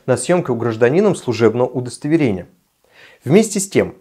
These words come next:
сотрудник полиции должен предупредить гражданина о запрете распространения его персональных данных, за исключением случаев обжалования в установленном порядке его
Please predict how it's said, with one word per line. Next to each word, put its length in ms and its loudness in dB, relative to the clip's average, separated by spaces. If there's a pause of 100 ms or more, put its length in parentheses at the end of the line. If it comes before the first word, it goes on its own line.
(380)
сотрудник 540 0
полиции 480 2
должен 440 2
предупредить 640 -4
гражданина 580 2
о 360 2
запрете 560 4
распространения 800 -2
его 240 0
персональных 720 -2
данных, 420 4
за 300 0 (260)
исключением 560 -2
случаев 480 -2
обжалования 600 2
в 80 -4
установленном 640 -4
порядке 420 0
его 220 0